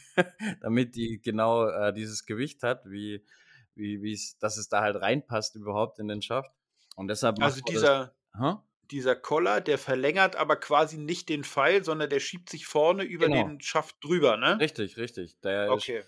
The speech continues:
Speaker 1: also ich hab,
Speaker 2: Mhm.
Speaker 1: ich hab eine Spitze, die wird innen reingeschoben, so ein ganz
Speaker 2: Ja,
Speaker 1: dünn, und
Speaker 2: genau.
Speaker 1: die hat, die hat nur sechzig Grain und außen kommt dann noch dieser Collar drüber geschoben und dadurch, äh, wird es einfach nur eine kompakte Spitze, die über den Schaft geschoben wird und ein Stück innen rein.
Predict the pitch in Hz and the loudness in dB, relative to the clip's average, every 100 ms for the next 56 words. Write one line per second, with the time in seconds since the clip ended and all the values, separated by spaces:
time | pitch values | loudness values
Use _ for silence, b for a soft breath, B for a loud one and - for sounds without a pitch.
0 | - 107 131 127 135 113 120 - 123 117 | -10 -4 -4 2 2 2 -12 -4 -4 -2
1 | 107 - 165 - 160 123 107 95 98 98 | -8 -6 -6 -4 -6 -4 -6 -6 -6 -6
2 | 87 98 151 170 - 160 185 214 - 101 | -2 -2 0 -4 -2 -2 -2 -6 -10 -10
3 | 95 95 104 143 131 160 175 156 131 143 | -6 -6 -4 2 4 4 0 -2 0 2
4 | 101 95 98 98 98 104 95 107 110 - | 2 0 -2 -2 -2 -4 -6 -6 -8 -12
5 | 104 - 101 143 170 b b b 92 98 | -16 -4 -2 -2 -4 b b b -12 0
6 | 117 139 147 123 123 120 113 113 - 107 | 2 2 2 -4 -4 -2 -4 -4 -10 -10
7 | 104 - 127 131 117 104 107 113 113 104 | -10 -4 0 4 4 2 -8 -6 -6 -8
8 | - 113 123 143 b b b b 101 101 | -6 -4 -4 -8 b b b b -10 0
9 | 98 123 123 117 - - 104 101 107 104 | 2 4 2 0 -12 -6 -2 0 -2 -6
10 | 113 101 110 117 110 107 104 107 104 127 | -6 -6 -4 -6 -4 -6 -4 -6 -2 -2
11 | - - - 127 120 107 101 101 131 127 | -2 -12 -8 -8 -8 -12 -12 -10 -4 0
12 | 101 98 - 110 - 85 - 110 113 98 | 0 -2 -4 -4 -6 -16 -8 -6 -4 -4
13 | 92 - 104 104 104 - 110 101 - 104 | -6 -12 -14 -12 -12 -12 -10 -12 -8 -6
14 | 92 82 80 82 | -6 -8 -12 -14